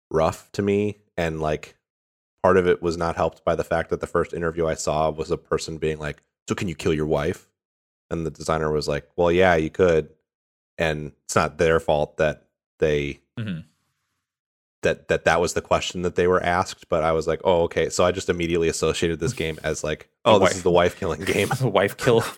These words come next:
Speaker 2: wife
Speaker 1: Um,
Speaker 2: killing sim twenty twenty-one.
Speaker 1: Yeah, uh, and, and, uh, yeah,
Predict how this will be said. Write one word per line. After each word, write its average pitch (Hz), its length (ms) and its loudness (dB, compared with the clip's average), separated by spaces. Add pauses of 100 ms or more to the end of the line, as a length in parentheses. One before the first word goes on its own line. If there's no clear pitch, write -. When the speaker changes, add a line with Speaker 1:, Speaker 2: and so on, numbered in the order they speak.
Speaker 2:
wife 110 220 -4
Speaker 1:
Um, 90 80 2
Speaker 2:
killing 104 280 2
sim 110 320 -4
twenty 107 280 -6
twenty-one. 110 560 -6 (1120)
Speaker 1:
Yeah, 85 340 2 (180)
uh, 82 320 0 (540)
and, 87 280 -2 (100)
and, 85 320 -4 (200)
uh, 78 400 -2 (140)
yeah, 78 180 -2